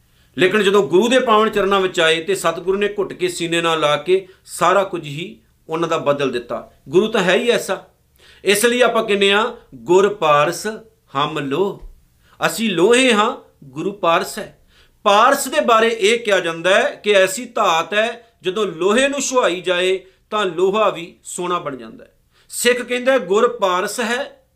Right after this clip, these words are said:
ਮੈਂ ਲੋਹਾ ਹਾਂ।" ਜਦੋਂ ਸਤਿਗੁਰੂ ਦੇ ਚਰਨਾਂ ਨੂੰ ਪਰਸਦਾ ਨਾ, ਉਦੋਂ ਮੇਰਾ ਵੀ ਜੀਵਨ ਸੋਨੇ ਵਰਗਾ ਬਣ ਜਾਂਦਾ ਹੈ।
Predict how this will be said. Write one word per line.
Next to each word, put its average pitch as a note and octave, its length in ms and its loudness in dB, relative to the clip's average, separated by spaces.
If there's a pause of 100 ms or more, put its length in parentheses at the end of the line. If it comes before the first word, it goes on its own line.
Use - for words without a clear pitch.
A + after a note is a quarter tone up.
(200)
ਮੈਂ F#3+ 220 0
ਲੋਹਾ G3 280 0
ਹਾਂ।" E3+ 220 -4 (560)
ਜਦੋਂ C4 600 -2 (260)
ਸਤਿਗੁਰੂ A3 600 -2
ਦੇ C#4 120 0
ਚਰਨਾਂ A3+ 340 0
ਨੂੰ A#3 100 -2
ਪਰਸਦਾ F3+ 460 0
ਨਾ, D#3+ 220 -2 (560)
ਉਦੋਂ F#3+ 220 0
ਮੇਰਾ F#3 300 4
ਵੀ G3+ 120 -2
ਜੀਵਨ E3+ 280 -4
ਸੋਨੇ E3 300 -2
ਵਰਗਾ D3 280 -2
ਬਣ C3+ 180 -2
ਜਾਂਦਾ A2+ 280 -8
ਹੈ। - 220 -20